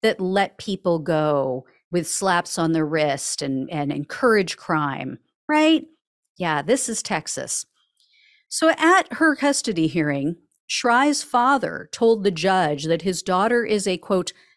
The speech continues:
"nonviolent alcoholic who sits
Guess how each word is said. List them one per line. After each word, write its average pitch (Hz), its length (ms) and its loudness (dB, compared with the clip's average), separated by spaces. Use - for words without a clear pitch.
"nonviolent 247 1200 2
alcoholic 190 880 -2
who 294 160 4
sits - 540 0